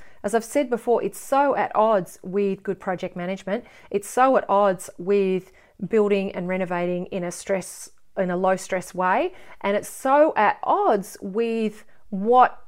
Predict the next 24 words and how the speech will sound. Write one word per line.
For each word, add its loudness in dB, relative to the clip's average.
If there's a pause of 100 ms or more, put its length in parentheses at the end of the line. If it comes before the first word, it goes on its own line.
(400)
a 6
real 6
life 4
builder 4
and -4
real 4
life 2
tradesperson -2 (300)
will 2
actually 2
want 0
you -4
to -4
do. -2 (140)
You 0
know, 2 (320)
I, 4 (300)
I 2
doubt, 6
I 2
doubt 4
seriously 0
that, 0 (320)
uh, 4